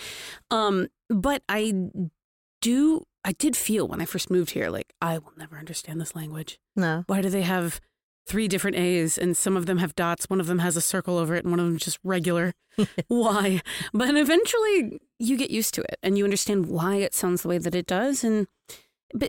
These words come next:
Speaker 1: but it's, it's still hard to know what's going on around you when
Speaker 2: Yeah.
Speaker 1: you don't speak Swedish.
Speaker 2: And it must be hard, especially if you're not, you know, co-,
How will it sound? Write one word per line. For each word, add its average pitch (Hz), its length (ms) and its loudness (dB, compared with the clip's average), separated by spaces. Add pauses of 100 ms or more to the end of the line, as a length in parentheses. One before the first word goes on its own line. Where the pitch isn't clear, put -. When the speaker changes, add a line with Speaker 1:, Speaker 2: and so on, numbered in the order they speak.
Speaker 1:
but 254 100 0
it's, - 260 -2 (180)
it's - 100 -4
still 320 440 2 (120)
hard - 420 -4 (140)
to 214 100 0
know 208 100 2
what's 202 120 -2
going 196 220 2
on 180 100 2
around 185 380 2
you - 300 -4
when 196 120 4
Speaker 2:
Yeah. 185 180 6
Speaker 1:
you 214 80 4
don't 294 140 2
speak - 240 -2
Swedish. - 540 -8 (240)
Speaker 2:
And 240 160 4
it 277 180 0
must 320 320 0
be 214 80 0
hard, 170 420 0
especially 294 440 -2
if - 160 -8
you're 220 160 2
not, 202 440 -2 (800)
you 202 100 2
know, 196 120 4
co-, - 240 -2